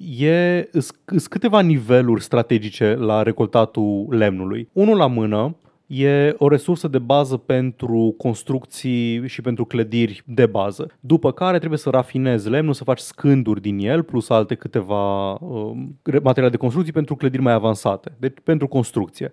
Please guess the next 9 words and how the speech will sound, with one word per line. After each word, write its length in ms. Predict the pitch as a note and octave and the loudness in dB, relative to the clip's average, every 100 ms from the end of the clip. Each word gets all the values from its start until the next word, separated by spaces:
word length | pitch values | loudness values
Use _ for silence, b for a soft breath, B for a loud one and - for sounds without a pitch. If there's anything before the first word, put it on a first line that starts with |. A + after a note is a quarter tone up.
| - | -4
Doi, 360 | B2 C#3+ G2+ - | 2 2 2 -6
ai 340 | - D3 F3 F#3 | -6 -2 -2 -2
în 120 | D3 | -4
fiecare 400 | - D#3 D#3+ C#3 | -4 -4 -2 0
oraș 540 | B2+ A2+ A#2+ D3+ - | 0 0 0 -2 -6
un 120 | D#3 C3 | -4 -4
așa 240 | A#2 C#3+ | -2 -2
numit 420 | C3+ B2 B2+ B2 - | 0 0 -2 -4 -4
hearth. 320 | - G#2+ G2+ | 0 0 -2